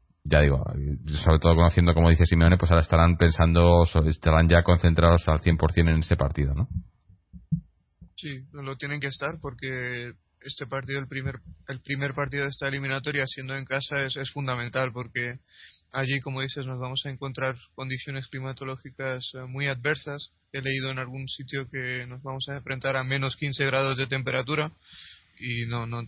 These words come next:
Speaker 2: <laughs> tenemos pocos jugadores en el equipo que estén acostumbrados a jugar en, eh, en estas condiciones, ¿no?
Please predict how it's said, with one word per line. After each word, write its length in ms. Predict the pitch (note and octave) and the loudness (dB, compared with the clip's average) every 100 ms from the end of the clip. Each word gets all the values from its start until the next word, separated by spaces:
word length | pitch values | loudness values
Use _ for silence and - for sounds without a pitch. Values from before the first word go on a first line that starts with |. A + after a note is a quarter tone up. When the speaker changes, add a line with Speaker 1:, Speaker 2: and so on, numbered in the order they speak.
| - | -6
Speaker 2:
<laughs> 160 | - - | -4 -2
tenemos 220 | D3+ - | -2 -2
pocos 280 | D3+ D3+ C#3 | -4 -6 -6
jugadores 420 | F3 C3 C3+ C3+ | -4 -2 -2 -4
en 80 | C#3 | -6
el 80 | C3 | -6
equipo 380 | B2+ B2 C3 | -8 -10 -8
que 80 | C3+ | -8
estén 200 | B2+ C3+ | -8 -8
acostumbrados 640 | B2+ B2+ C3 B2+ B2 B2 B2+ | -8 -8 -10 -8 -6 -6 -8
a 60 | A#2+ | -10
jugar 420 | A#2+ A#2+ A#2+ A#2+ _ - _ _ B2+ | -6 -4 -4 -8 _ -20 _ _ -12
en, 260 | A#2+ A#2 | -10 -10
eh, 360 | A#2+ A#2+ A#2 A#2 | -10 -10 -10 -6
en 60 | |
estas 280 | B2 C#3+ C3 | -6 -4 -6
condiciones, 560 | C#3 C3 B2 C3+ A#2+ | -6 -6 -4 -4 -6
¿no? 100 | A#2+ | -10